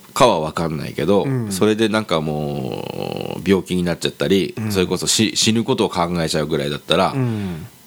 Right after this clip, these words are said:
Speaker 1: まだ、あの、自分がいなくなっても会社なんて全然回るんで、
Speaker 2: うん。そうね。
Speaker 1: はい。まあ、社会的には褒められたことじゃないけど、まあ、いきなり辞めちゃ-、いなくなっちゃうっていうのは、命を守るっていうことであれば選択肢に入れちゃってもいいんじゃない？
Speaker 2: なるほどね。
Speaker 1: ただ、その後結構大変よ。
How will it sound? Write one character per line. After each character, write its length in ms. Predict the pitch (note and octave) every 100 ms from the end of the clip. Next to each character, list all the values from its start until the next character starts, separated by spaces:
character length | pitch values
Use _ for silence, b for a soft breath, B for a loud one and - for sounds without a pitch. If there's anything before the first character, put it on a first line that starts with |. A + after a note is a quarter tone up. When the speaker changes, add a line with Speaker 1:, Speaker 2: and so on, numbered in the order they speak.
| - -
Speaker 1:
ま 140 | F#2
だ、 220 | F2 - - - -
あ 120 | D2+
の、 220 | C#2+ C2+
自 180 | - F2+
分 200 | F#2+ A2
が 60 | A#2+
い 80 |
な 80 | G#2+
く 100 | A2+
な 80 | D3+
っ 40 |
て 80 | D#3
も 80 | F#2
会 180 | - D#2+
社 100 | F#2
な 100 | F#2+
ん 80 | F2
て 100 | -
全 180 | D#2+
然 120 | F2+ D3
回 140 | D3
る 120 | C#3 C#3+
ん 120 | C3
で、 280 | G#2 C#2+ A#1+ -
Speaker 2:
う 40 |
ん。 20 | -
そ 140 | G#2
う 20 | F2+ F2+
ね。 240 | G2 G#2 G#2+
Speaker 1:
は 220 | D2+ C#2+
い。 100 | - -
ま 140 | G2 E2
あ、 20 |
社 140 | -
会 220 | - F#2
的 180 | F#2 G2
に 80 | A#2+
は 60 | G2+
褒 40 |
め 120 | G2
ら 40 | G2
れ 60 |
た 100 | F#2+
こ 80 | F#2
と 60 | D#2
じ 60 |
ゃ 40 | D#2
な 120 | D#2+
い 80 | D#2+
け 80 | D2+
ど、 260 | G2 - - - -
ま 140 | F#2 E2
あ、 20 |
い 80 | D2
き 120 | E2+
な 120 | F#2
り 100 | F2
辞 120 | E2+
め 100 | E2
ち 100 | E2
ゃ-、 80 | F#2+ - E2+
い 80 | -
な 120 | F#2
く 100 | -
な 100 | F#2+
っ 40 | F2
ち 120 | -
ゃ 40 | D2+
う 20 |
っ 40 |
て 140 | - -
い 40 |
う 40 | F#2
の 80 |
は、 140 | F2+ - B -
命 420 | A2 C#3 - G2+
を 60 | D2+
守 400 | D#2+ F2 E2+ D#2
る 20 |
っ 40 |
て 120 | -
い 100 | E2+ D#2+
う 60 | - -
こ 120 | A#2
と 120 | B2
で 100 | A#2+
あ 80 | G3
れ 80 | F3+
ば 200 | A#2 -
選 200 | - F#2+
択 200 | F2 -
肢 120 | -
に 60 | D2+
入 60 | E2+
れ 40 |
ち 80 | D#2+
ゃ 20 |
っ 40 | E2+
て 120 | C3
も 20 |
い 40 | B2
い 0 |
ん 20 |
じ 60 |
ゃ 80 | A#2
な 0 |
い？ 100 | G#2
Speaker 2:
な 60 | G2
る 60 |
ほ 60 | F#2
ど 440 | F2+ E2+ - A#2+
ね。 40 | B2+
Speaker 1:
た 60 |
だ、 100 | D3+
そ 120 | - A#2+
の 100 | F3
後 140 | -
結 160 | D#3 -
構 80 |
大 160 | F2+ F2
変 160 | A2 G#2+
よ。 160 | C3+